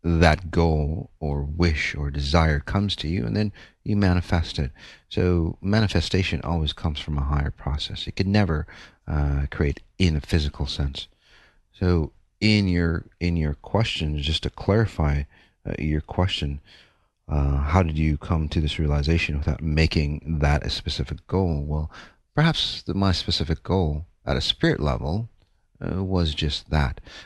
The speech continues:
Uh, in fact, I always tell people that the reason why my two near-death experiences is so different, uh, than,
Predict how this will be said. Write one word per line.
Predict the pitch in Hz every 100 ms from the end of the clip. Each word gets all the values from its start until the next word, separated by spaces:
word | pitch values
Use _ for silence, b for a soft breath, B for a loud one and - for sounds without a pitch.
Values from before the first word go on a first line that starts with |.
| B -
Uh, | 76
in | 80
fact, | 90 82
I | 78
always | 76 71 -
tell | 117 110
people | - 82 - 73
that | 73 76 - B B B -
the | 85 90
reason | 92 85 80
why | 76 73
my | 73 82 78
two | - 87
near-death | 76 71 76 76
experiences | - - 117 104 - 76 73 b b -
is | -
so | - 76
different, | 73 - 127 - 82 73 - b b b -
uh, | 82 82
than, | 78 87 80 82